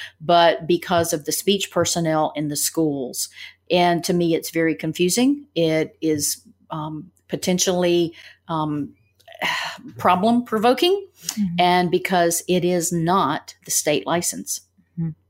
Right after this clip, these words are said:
Speaker 2: Yep.
Speaker 1: So.
Speaker 2: Okay. So, and then to throw in the piggyback that some states are involved in the asha Interstate Compact Licensure Agreement.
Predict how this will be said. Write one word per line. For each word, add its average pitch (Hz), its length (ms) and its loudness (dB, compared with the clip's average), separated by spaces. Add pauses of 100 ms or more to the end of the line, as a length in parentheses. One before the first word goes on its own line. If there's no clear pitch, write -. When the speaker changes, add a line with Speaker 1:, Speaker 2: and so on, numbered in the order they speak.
(920)
Speaker 2:
Yep. 202 240 -6 (180)
Speaker 1:
So. 143 340 -6 (320)
Speaker 2:
Okay. 240 300 2 (140)
So, 240 680 2
and 202 180 -4
then 214 120 2
to - 80 -8
throw 208 360 2
in 190 140 -4
the 185 60 -6
piggyback 185 560 -2
that 175 240 -4
some 208 300 -2
states 214 380 -4
are 185 120 0
involved 170 440 -4
in 165 120 -6
the 165 100 -8
asha 165 400 -8
Interstate 226 420 -4
Compact 151 480 -8
Licensure 143 520 -12
Agreement. 131 380 -16